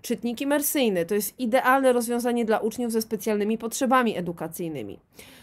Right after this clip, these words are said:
E, czytnik imersyjny również działa przy, e, matching pairs, czyli przy dopasowankach.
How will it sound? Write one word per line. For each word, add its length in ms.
E, 500
czytnik 380
imersyjny 640
również 340
działa 420
przy, 500
e, 360
matching 600
pairs, 600
czyli 360
przy 220
dopasowankach. 880